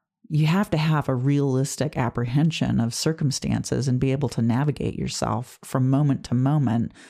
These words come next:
paying a lot of attention. And yet at the same time, that pragmatism is matched by a clear and resolute idealism that he has married his heart to. And it's just so compelling.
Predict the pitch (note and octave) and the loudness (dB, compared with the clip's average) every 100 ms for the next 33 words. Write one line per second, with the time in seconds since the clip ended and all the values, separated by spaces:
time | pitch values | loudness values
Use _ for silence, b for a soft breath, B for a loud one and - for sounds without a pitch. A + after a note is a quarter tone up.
0 | B B - - F#3 G#3 D#3 - D3 D#3+ | B B -6 0 2 4 2 0 0 2
1 | D3 - - - B2+ A#2+ - - - _ | 0 -2 -6 -2 0 0 -2 -6 -10 _
2 | b b b b b b - D3+ E3+ F3 | b b b b b b -2 0 2 -2
3 | D3 D#3 D#3 - E3 D3+ F3+ D#3+ C3 - | -2 -2 0 0 0 0 0 0 -2 -2
4 | D#3 D#3+ D#3 C#3 B2+ B2 B2 B2 C3 C#3+ | 0 0 0 -2 0 0 0 0 0 0
5 | - - A#2+ A#2+ A2+ - - B B B | -4 -6 -4 -2 -4 -6 -10 B B B
6 | B _ _ - - - - - E3+ D#3+ | B _ _ -6 -6 -6 -8 -2 2 2
7 | D3 B2+ - B2+ C3 C#3 C3+ B2+ C3 - | 2 0 0 0 0 0 0 -2 -2 -4
8 | - C3 B2 C3+ C3+ - C#3+ C#3+ - - | -4 -4 -2 -2 -2 -2 -2 -4 -4 -6
9 | - - C#3+ C#3+ C3+ C3+ C#3 C3 C3 D3+ | -4 -2 -2 0 0 0 0 0 -2 -4
10 | - - C3 - - - C#3+ - B B | -6 -4 -6 -6 -6 -4 -4 -8 B B
11 | B B - C#3+ C#3+ - - - G3 G3 | B B -4 0 0 0 -2 -2 -2 -2
12 | - - - C3 - B2+ - - A#2+ A#2 | -2 -2 -2 -2 -2 -2 -2 -4 -2 -2
13 | - C#3+ | -2 -6